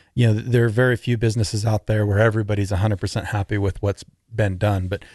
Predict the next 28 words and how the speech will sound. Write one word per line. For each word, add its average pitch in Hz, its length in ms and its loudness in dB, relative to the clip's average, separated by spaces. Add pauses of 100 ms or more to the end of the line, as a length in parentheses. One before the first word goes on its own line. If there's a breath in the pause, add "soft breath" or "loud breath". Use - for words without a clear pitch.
(140)
kinda 170 180 2
look 135 200 2
at 107 80 -8
the 107 60 -4
general 110 340 2
census, 107 460 -2
compare 113 420 0
the 107 80 0
reviews 107 500 2
of 98 80 -4
one 101 240 2
shop 101 380 -2
to - 120 -10
the 104 60 -2
reviews 101 400 0
of 104 100 -2
another 101 300 0
shop. 98 460 -4
And, 92 320 -4
uh, 95 180 -4 (300 loud breath)
you 131 60 6
know, 117 40 6
hopefully 139 360 2
the 110 100 -2
shops 117 400 -4
have, 104 380 -2 (100)
you 110 120 -2
know, 101 140 -4